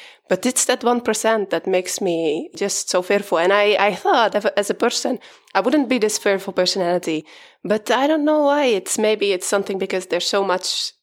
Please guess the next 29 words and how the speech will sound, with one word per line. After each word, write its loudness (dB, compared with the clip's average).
you -2
feel, 2
you 0
tell 0
yourself, 0
"You're 0
not 0
doing 0
something -2
wrong, 2
you 0
know, 2
they're 2
on 0
the 0
wrong 0
side." -2
But -2
that, -2
in 2
the 2
end, 2
that -4
they 4
are 2
the 0
ones -2
in -2
control. 0